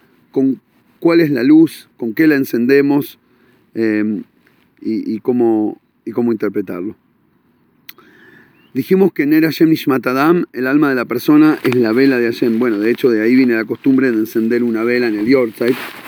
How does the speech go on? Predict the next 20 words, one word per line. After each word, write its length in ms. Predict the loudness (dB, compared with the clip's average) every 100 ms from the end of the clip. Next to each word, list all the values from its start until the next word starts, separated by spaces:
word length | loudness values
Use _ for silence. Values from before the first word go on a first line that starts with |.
| -20 -6
Cuando 220 | -2 0
recordamos 720 | 0 0 0 0 2 0 0 0
a 20 |
un, 400 | 0 0 -2 -4 _ -20 -16
a 840 | -14 -14 -8 -4 -4 -4 -6 -4
un 120 | -4
fallecido, 580 | -4 -2 -2 0 2 2
encendemos 540 | 2 -2 0 2 0 0
una 160 | 2
vela 240 | 4 4 2
porque 200 | -2 0
la 120 | 2
vela 200 | 2 2
representa 640 | 0 -4 0 0 0 -2
su 240 | 0 2
alma 380 | 2 2 0 -2 -2
y 120 | -2
nosotros 440 | 0 0 -2 -2
desde 200 | -2 -2
acá 320 | -2 -2 -4